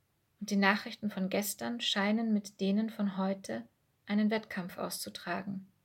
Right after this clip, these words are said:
Mit jedem weiteren Tag, an dem wir einen weiteren drinnen verbringen oder getrennt,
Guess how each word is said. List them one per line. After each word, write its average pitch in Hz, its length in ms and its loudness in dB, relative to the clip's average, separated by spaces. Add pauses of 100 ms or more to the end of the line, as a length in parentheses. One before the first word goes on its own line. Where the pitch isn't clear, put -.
(540)
Mit 196 120 -6
jedem 240 360 2
weiteren 208 420 0
Tag, - 380 -4 (300)
an 196 120 -2
dem 196 260 2
wir 240 280 2
einen 202 280 2
weiteren 202 480 2
drinnen 208 340 0
verbringen 196 560 2
oder 202 220 -2
getrennt, 202 580 2